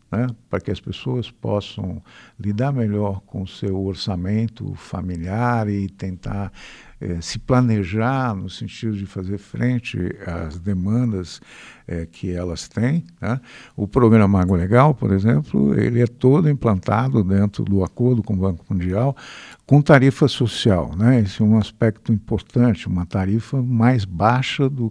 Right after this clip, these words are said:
que, eh, a tarifa cobrada, eh, normalmente dos usuários.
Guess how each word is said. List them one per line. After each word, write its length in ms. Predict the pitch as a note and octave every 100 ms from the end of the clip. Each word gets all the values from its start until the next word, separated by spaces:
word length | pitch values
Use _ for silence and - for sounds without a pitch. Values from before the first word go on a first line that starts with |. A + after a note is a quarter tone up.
| -
que, 280 | A#2+ B2+ D3 - - - - _
eh, 720 | - A2 A2 A2+ A2+ A2 G#2+ G#2+ - -
a 120 | A2
tarifa 640 | - B2+ G#2 A2+ - B2+ _ - D3+ _
cobrada, 800 | D3 B2 G2+ F#2+ G#2 A2 B2+ C3+ - - _ -
eh, 440 | G#2 G2+ G2 F#2+ F2+
normalmente 840 | F#2 G#2+ A#2 C3 A2 G#2 A2+ - C3
dos 260 | A#2+ A#2
usuários. 580 | B2+ D3 D3 E2 - -